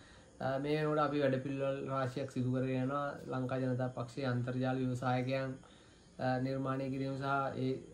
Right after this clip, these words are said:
අ, තාක්ෂණය ලබා දීම පිළිබඳ, නොමිලේ ලබා දීම පිළිබඳ අපේ, අ, පරිගණක අංශය විසින්. අ, ඒකම අපි විශේෂයෙන්ම ඕගොල්ලන්ට මේ, අ, වීඩියෝ එක නිකුත් කරන්න හිතුවේ. දැන්,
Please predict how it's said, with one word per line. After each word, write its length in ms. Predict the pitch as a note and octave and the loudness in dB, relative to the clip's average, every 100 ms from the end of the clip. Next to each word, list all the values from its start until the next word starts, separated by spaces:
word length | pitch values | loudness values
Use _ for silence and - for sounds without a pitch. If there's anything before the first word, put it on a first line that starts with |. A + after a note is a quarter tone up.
| B2+ | -2
අ, 240 | B2 B2 | 0 0
තාක්ෂණය 520 | B2 C3 C3 D3+ C#3+ | 4 4 4 2 0
ලබා 240 | C#3 C#3 C#3 | 2 2 0
දීම 240 | C#3 C3 | 0 0
පිළිබඳ, 320 | B2+ C3+ C#3 | 0 0 0
නොමිලේ 320 | C3 C3 C#3+ | 2 2 2
ලබා 240 | C3+ C3+ C3+ | 2 2 2
දීම 220 | C3+ C3 | 0 -2
පිළිබඳ 240 | C3 C#3 | -2 0
අපේ, 380 | C3+ B2+ C#3 C3+ - - - - B2 | 0 0 -2 -2 -6 -14 -14 -8 -2
අ, 160 | B2+ | 0
පරිගණක 480 | B2+ C3 C#3+ D3 C#3 | 2 2 4 2 2
අංශය 360 | C3+ B2+ C3+ B2+ | 2 2 2 0
විසින්. 380 | A#2 F3 A#3+ - - - - - | 2 0 0 -4 -14 -18 -18 -4
අ, 100 | C3+ C#3 | 0 4
ඒකම 440 | D3+ F#3+ G3+ G#3+ | 6 6 6 6
අපි 200 | F#3+ G3 | 6 6
විශේෂයෙන්ම 480 | F3 F3+ F3+ F#3 F#3+ | 4 4 6 4 4
ඕගොල්ලන්ට 540 | F3 D#3+ E3 E3 E3+ | 6 8 8 8 6
මේ, 180 | E3 E3 | 6 6
අ, 600 | E3 - D3 D3 D3 D3+ | 6 -4 -4 -2 0 2
වීඩියෝ 360 | D3 D3+ E3 D#3+ | 4 6 6 4
එක 60 | |
නිකුත් 300 | D3+ C3+ C3+ | 2 -2 -2
කරන්න 260 | D3 D3 D3 | -2 0 0
හිතුවේ. 400 | D3+ D#3 F3+ F3 | 0 0 0 2
දැන්, 200 | D#3 D3 | 0 -2